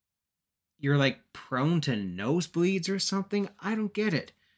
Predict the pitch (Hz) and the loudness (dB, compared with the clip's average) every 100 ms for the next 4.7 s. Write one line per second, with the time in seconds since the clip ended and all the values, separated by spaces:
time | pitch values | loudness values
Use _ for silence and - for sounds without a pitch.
0 | _ _ - 165 165 208 190 143 151 139 | _ _ -4 -4 2 4 4 2 4 6
1 | 139 139 - - 165 160 123 127 123 113 | 4 2 -2 0 0 2 2 0 0 -6
2 | - 175 185 156 - - 143 139 143 139 | -6 0 0 2 0 4 6 6 6 2
3 | _ _ _ - 165 180 147 143 139 139 | _ _ _ -2 0 2 4 4 4 4
4 | 135 107 135 190 - 139 | 2 2 0 0 -2 -6